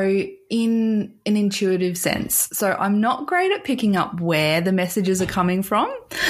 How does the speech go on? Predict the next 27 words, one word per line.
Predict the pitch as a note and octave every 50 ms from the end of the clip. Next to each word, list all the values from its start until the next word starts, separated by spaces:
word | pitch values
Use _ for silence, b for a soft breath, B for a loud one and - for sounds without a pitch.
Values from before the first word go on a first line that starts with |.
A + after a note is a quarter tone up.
| B B B B
Like, | G3+ F#3+ G3 -
some | - G#3 G3+ G#3
people | A3+ B3+ B3+ C4 B3+ A#3
are |
really | G#3+ G#3+ G3 F#3+ F#3 F3
great. | - D3+ G#2 - - -
They're | F#3 F#3
like, | F3 E3 - -
"Oh, | C#4+ D4 D4+ C#4
this | D#4 D#4 -
spirit | - D#4 C4+ A#3 G#3
guide | G3+ G3 G3+
and | A#3
this | D4 C#4+
spirit | - C4+ B3 G#3 G3
guide." | F3+
And | F3+ G3
I'm | F#3+ G3
like, | G#3 G3+ G3 -
<gasps> | -
"How | - - - - - C4+ C4+ - - G#4 - - - A#4+
do | C5+ C#5+
you | D5 D5 D5 C#5 C5+
know? | B4+ B4+ C5+ C#5+ C#5 C#5 C5+ B4+ A#4 A4+ A4 A#4 G4 F#4+
How | G4 G#4+
do | A4+ A#4
you | B4 A#4+ A#4+ B4